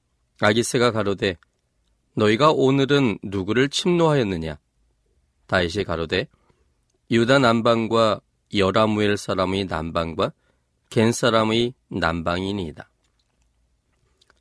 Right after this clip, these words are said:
다윗이 그 남녀를 살려 가드로 데려가지 아니한 것은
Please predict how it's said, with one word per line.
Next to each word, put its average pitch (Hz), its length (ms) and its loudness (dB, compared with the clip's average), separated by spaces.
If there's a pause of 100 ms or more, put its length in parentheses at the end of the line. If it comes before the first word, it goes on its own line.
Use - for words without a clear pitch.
(600)
다윗이 117 340 2
그 - 100 0
남녀를 147 560 4
살려 127 560 -2 (640)
가드로 101 400 0
데려가지 127 640 2
아니한 95 400 -2
것은 85 360 -8